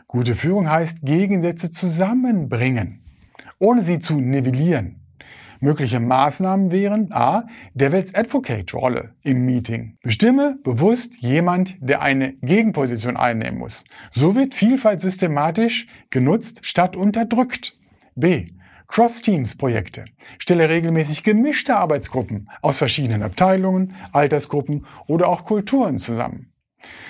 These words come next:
um Innovationskraft zu steigern. Und C, Feedback-Schleifen strukturieren. Lade gezielt unterschiedliche Meinungen ein. Bevor du entscheidest, was spricht dagegen, was übersehen wir.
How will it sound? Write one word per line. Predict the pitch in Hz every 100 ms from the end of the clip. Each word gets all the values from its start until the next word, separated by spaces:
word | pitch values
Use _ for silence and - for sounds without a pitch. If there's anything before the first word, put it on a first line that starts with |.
| - -
um | 170 160 147 131 - _
Innovationskraft | 151 143 139 - 143 143 135 - 180 -
zu | -
steigern. | 190 - 226 226 127 113 - _ _ -
Und | 127
C, | - 135 151 262 - - -
Feedback-Schleifen | - 277 320 - 208 - 160 135 113
strukturieren. | 110 120 92 113 120 67 - _ _ _ _ _ _ _ - -
Lade | 143 156 156
gezielt | 165 - 214 240 -
unterschiedliche | 175 185 165 170 151
Meinungen | 139 135 165 185 131
ein. | - - 95 - - - -
Bevor | - 107 127 123
du | 110 98 143 208 240
entscheidest, | 247 208 156 147 143 131 - _ _ - -
was | 131 120 -
spricht | - 131 110 -
dagegen, | 98 175 180 165 175 - - - -
was | 101 117 110 135
übersehen | 101 98 156 190 180
wir. | 165 160 160